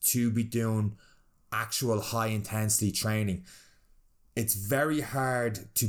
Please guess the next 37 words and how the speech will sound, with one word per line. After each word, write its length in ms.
build 400
up 240
to 140
that 340
if 220
you 80
haven't 400
been 120
training. 500
So 280
you 160
might, 360
you 140
might 260
still 320
be 120
a 240
slightly 360
faster 520
than 100
steady 320
state, 400
but 120
not 360
all 300
out 160
from 300
there. 340
So 280
it 80
mi-, 240
you 120
mightn't 300
get 100
the 60
same 340
benefit. 580